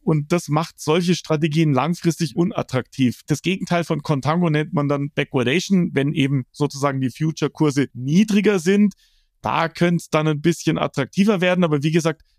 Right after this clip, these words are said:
solche Effekte muss man an den wahren Terminbörsen entsprechend berücksichtigen und es ist deswegen aus unserer Sicht besser, nicht direkt in diese Rohstoffe über Termingeschäfte zu investieren,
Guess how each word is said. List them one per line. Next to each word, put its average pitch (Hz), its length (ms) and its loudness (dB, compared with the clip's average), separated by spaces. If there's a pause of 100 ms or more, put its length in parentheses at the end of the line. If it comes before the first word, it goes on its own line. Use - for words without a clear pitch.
solche 147 640 0
Effekte 160 520 -2
muss 147 340 0
man 165 140 0
an 151 100 0
den 143 200 0
wahren 151 500 0
Terminbörsen 143 1000 0
entsprechend 131 840 -4 (200)
berücksichtigen 180 760 0 (440)
und 151 260 -2
es 156 140 0
ist 160 160 -8
deswegen 156 380 0
aus - 340 -2
unserer 196 520 2
Sicht 180 360 -4 (440)
besser, 214 600 0 (160)
nicht 165 400 2 (140)
direkt 143 580 0
in 160 160 2
diese 147 300 2
Rohstoffe 170 720 0 (220)
über 160 380 4
Termingeschäfte 180 960 0
zu - 160 -2
investieren, 185 680 2